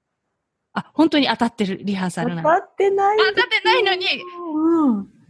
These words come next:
Speaker 2: なんか真っ白な光が上からバーンと降りてきたみたいに見えたの。
Speaker 1: はあ。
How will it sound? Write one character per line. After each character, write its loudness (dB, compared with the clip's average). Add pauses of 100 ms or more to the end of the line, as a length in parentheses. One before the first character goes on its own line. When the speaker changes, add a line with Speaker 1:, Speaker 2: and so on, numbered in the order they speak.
(460)
Speaker 2:
な 2
ん 0
か 6
真 6
っ 0
白 0
な 4
光 0
が 2
上 4
か 4
ら 2
バ 2
ー 2
ン -2
と 2
降 6
り 0
て -6
き -18
た -10
み -8
た -12
い -10
に -10
見 -8
え -8
た -16
の。 -16
Speaker 1:
は -20
あ。 -18